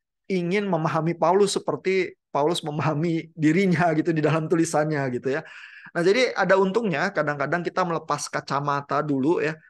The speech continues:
dan menerima Paulus sebagai seorang Farisi dan bagaimana dia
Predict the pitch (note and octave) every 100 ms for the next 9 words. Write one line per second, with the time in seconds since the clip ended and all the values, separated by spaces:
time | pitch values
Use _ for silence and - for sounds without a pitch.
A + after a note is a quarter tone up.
0 | _ _ _ C3+ D#3+ E3 E3+ E3 D3 F3+
1 | F#3+ - C#3+ F3 F#3 D3+ C3 D3 D3 B2+
2 | C#3 C#3 C3 B2+ - E3 D3 C#3+ C#3 D3
3 | E3 G3 F3 D3+ C3+ D3 D#3